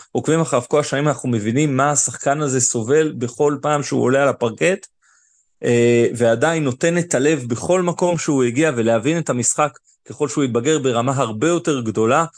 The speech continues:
לא סתם מלך החטיפות ever של ליגת ווינרסל, הוא פשוט קורא את המהלך לפני.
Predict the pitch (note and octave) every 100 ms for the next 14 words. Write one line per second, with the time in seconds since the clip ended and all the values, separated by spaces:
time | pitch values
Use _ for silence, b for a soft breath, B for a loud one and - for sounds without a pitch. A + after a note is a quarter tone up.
0 | B B - D3 C#3 D#3+ D3 C#3 D3+ D#3
1 | B2+ B2 B2 - D3+ D3 - - D#3 C#3
2 | D3 C3 - A#2+ C#3+ C3 A#2+ C#3 D#3 D#3+
3 | - F3 F3 D3+ - B2 D#3+ - C#3 C3
4 | D3+ C#3+ A#2 A2+ B2+ - A2+ - C#3